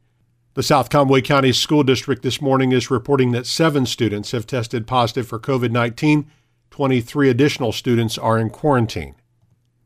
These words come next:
Statewide, seven hundred forty-seven new cases were reported for the day,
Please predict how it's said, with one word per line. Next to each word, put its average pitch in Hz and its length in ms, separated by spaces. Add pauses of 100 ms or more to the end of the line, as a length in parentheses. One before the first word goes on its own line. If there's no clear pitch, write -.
Statewide, 160 500
seven 170 300
hundred 151 320
forty-seven 160 640
new 135 120
cases 127 520
were 135 120
reported 131 400
for 131 100
the 123 100
day, 135 320